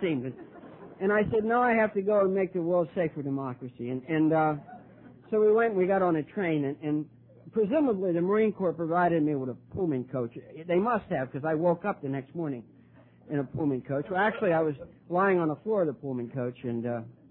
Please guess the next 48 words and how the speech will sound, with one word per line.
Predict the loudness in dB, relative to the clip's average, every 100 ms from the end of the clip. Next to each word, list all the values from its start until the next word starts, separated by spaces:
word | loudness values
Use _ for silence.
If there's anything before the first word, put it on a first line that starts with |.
| -20 -20 -6
someone | -2 0 0
had | 0 0
wet | -2 -2
the | -8
floor | -4 -2
I | -2
was | -2 -6
lying | -8 -6 -8 -10
on, | -10 -12 -14 -4
and, | -2 -2 -2
uh, | -4 -4 -10 -16 -16 -16 -16 -18 -18 -20 -20 -20 -20 -20 -20 -20 -20 -20 -20 -10
and | -2 0
whoever | 4 4 4
it | 4
was, | 2 4
he | 4
had | 4
wet | 4 2
me | 0 -2 -2
too. | -2 0
I, | 0 0 0
I |
don't | 2 0
know | 0
when. | -2 -4 -6 -8 -8 -8 -8 -10 -10 -12 -10 -10 -6
And, | 2 4
uh, | 6 6 4 -2 -10 -16 -18 -18 -20 -20 -20 -20 -20 -20 -20 -20 -8
and | 0 2
again, | 4 4 4
I | 6
was | 4 2
five | 2 2 2
feet | 0
one | 2 2
inches | 2 0 -6
tall, | 0 0
and | 0
I |
weighed | 0 0
a |
hundred | 0 -2
and | -2
thirteen | -4 -4 -4 -6
pounds, | -4 -4 -4
and | -6
again, | -2 -2
I |
was | -2